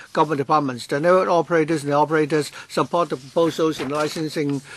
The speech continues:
uh, in the consultation paper. Having considered the, uh, the submissions carefully,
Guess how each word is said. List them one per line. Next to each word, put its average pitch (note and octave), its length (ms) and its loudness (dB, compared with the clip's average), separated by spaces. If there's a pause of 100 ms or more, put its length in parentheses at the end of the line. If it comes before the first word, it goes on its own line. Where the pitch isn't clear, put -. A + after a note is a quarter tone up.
(280)
uh, D#3 60 2
in D3+ 160 4
the C#3+ 80 2
consultation D#3 480 0
paper. C#3+ 400 2
Having G3 300 0
considered E3 440 0
the, C3+ 460 0
uh, C#3+ 160 0
the C#3 300 2
submissions D#3 560 -6
carefully, D#3+ 480 0